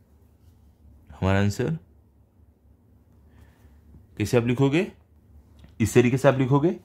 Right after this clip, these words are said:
क्या रहेगा? "महेश will get rupees nine thousand one hundred and sixty-nine at the end of the year।" मतलब कि महेश को जो अमाउंट मिलेगा, जो पैसा मिलेगा, वो, वो रहेगा नाइन थाउजेंड वन हंड्रेड एंड सिक्सटी नाइन।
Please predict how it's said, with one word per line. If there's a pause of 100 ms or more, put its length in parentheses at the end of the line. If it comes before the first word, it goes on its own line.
(500)
क्या
रहेगा? (100)
"महेश
will
get (280)
rupees (180)
nine
thousand
one
hundred
and
sixty-nine (140)
at
the
end
of
the
year।" (540)
मतलब
कि
महेश
को
जो
अमाउंट
मिलेगा,
जो
पैसा
मिलेगा, (420)
वो,
वो
रहेगा
नाइन
थाउजेंड
वन
हंड्रेड
एंड
सिक्सटी
नाइन।